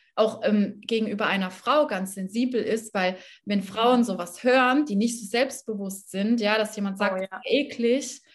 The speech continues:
Speaker 1: dann si-, ein einziger Satz kann ein ganzes Leben verändern. Ja, das vergessen wir so oft, wie viel Macht Worte haben.
Speaker 2: Mhm.
Speaker 1: Und wenn du einmal zu einer Frau sagst, die eh schon total verunsichert ist, dass es widerlich ist, wenn sie jetzt blutet,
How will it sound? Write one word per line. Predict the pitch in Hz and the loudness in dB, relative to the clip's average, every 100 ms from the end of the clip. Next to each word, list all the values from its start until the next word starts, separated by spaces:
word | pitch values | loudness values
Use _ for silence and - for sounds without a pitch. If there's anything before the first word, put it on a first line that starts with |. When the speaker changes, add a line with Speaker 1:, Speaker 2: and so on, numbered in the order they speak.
| _ | _
Speaker 1:
dann | 220 208 | -2 0
si-, | 208 - - - | -2 -4 -8 -4
ein | - 269 392 294 | 2 4 4 4
einziger | 302 403 - 285 285 | 2 2 0 2 2
Satz | 269 330 440 - | 2 0 0 -6
kann | - 311 | 0 0
ein | - 262 | 0 0
ganzes | 233 339 - 240 | 2 0 -2 -8
Leben | 247 285 480 - | -2 -2 -2 -6
verändern. | 226 202 185 175 170 | -8 -6 -6 -8 -6
Ja, | 196 | -2
das | 240 269 | -2 -2
vergessen | 247 247 415 - 415 | -2 2 0 0 -2
wir | 240 | -2
so | 214 | -2
oft, | - 196 208 | -6 -6 -4
wie | 247 | -2
viel | 254 | -2
Macht | 220 277 - - | 0 0 -2 -4
Worte | 254 330 - 277 | -2 -2 -4 -10
haben. | 233 180 - - - - - - | -8 -6 -8 -12 -12 -20 -16 -2
Speaker 2:
Mhm. | 208 202 | 0 0
Speaker 1:
Und | 247 | 2
wenn | 269 | 4
du | 277 | 4
einmal | 226 277 349 330 320 | 4 2 0 0 0
zu | 320 | 0
einer | 269 262 | 0 0
Frau | 262 247 | 0 0
sagst, | 294 294 302 - | 2 2 0 -2
die | 254 | -2
eh | 339 | 0
schon | 339 294 | -2 -4
total | 277 285 277 | -4 -4 -4
verunsichert | 269 269 370 320 277 220 | -2 -2 -4 -4 -2 0
ist, | 302 285 | -2 -2
dass | 262 262 | -4 -6
es | - | -6
widerlich | 277 311 277 254 | -2 0 0 0
ist, | 269 254 | -4 -4
wenn | 247 | -4
sie | 254 | 0
jetzt | 262 247 - | 0 0 -4
blutet, | 302 330 302 294 302 | -6 -4 0 0 0